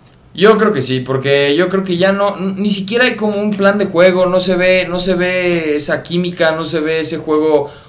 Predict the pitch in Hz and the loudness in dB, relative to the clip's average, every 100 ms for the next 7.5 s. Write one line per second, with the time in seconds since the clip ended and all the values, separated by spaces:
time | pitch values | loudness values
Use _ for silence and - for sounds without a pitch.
0 | - 131 135 131 127 143 151 147 143 147 | -4 0 0 0 2 2 4 2 0 -2
1 | 143 147 139 131 151 147 151 156 147 147 | -2 -4 -2 2 2 2 -4 4 4 4
2 | 151 156 147 147 127 123 117 127 147 147 | 0 0 2 2 0 -6 -6 0 2 4
3 | 147 139 151 175 214 196 190 165 139 - | 4 2 0 2 0 2 0 0 -4 -6
4 | - - - - _ 147 151 190 214 180 | -16 -20 -20 -20 _ -8 4 6 6 4
5 | 151 175 196 196 185 180 175 175 196 190 | 2 4 6 6 4 0 2 4 4 4
6 | 185 180 143 131 127 160 175 175 180 170 | 0 0 -2 -4 -2 0 2 0 -2 -2
7 | 165 143 127 123 120 | 0 -2 0 -2 -4